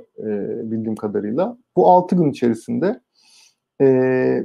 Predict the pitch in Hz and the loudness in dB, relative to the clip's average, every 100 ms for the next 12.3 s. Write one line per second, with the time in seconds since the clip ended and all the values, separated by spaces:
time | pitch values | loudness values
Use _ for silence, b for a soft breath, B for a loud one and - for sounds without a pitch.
0 | - 147 190 196 170 180 214 - - - | -6 4 6 8 6 4 2 -4 -18 -10
1 | 135 139 175 156 170 170 175 165 131 123 | -6 0 0 4 4 4 2 0 0 -2
2 | 120 - 170 240 226 - 214 196 156 - | -2 -2 -2 -2 -2 2 4 4 0 -4
3 | 160 135 147 143 139 190 240 240 180 180 | -4 0 2 2 0 0 0 0 2 4
4 | 180 175 135 120 117 110 104 104 101 104 | 2 0 -2 -4 -4 -4 -8 -6 -6 -8
5 | 104 - - 120 143 202 196 180 208 220 | -10 -14 -18 -8 2 4 6 4 2 -6
6 | _ _ _ _ _ _ _ _ _ 151 | _ _ _ _ _ _ _ _ _ -2
7 | 151 151 123 175 151 170 170 160 - 156 | -2 -4 -8 -4 0 2 2 0 2 2
8 | - - 131 127 123 123 135 147 180 156 | 2 -6 -4 -2 0 2 4 4 4 4
9 | 131 135 127 131 160 156 139 131 120 120 | 4 4 4 4 2 2 0 0 -2 -4
10 | 110 - 113 - 113 120 127 123 123 127 | -6 -6 -16 -16 -10 -4 -2 -2 -2 -2
11 | 127 120 113 107 - 113 110 107 113 107 | 0 0 0 -2 -4 -2 -2 -2 -4 -2
12 | 107 107 | -2 -4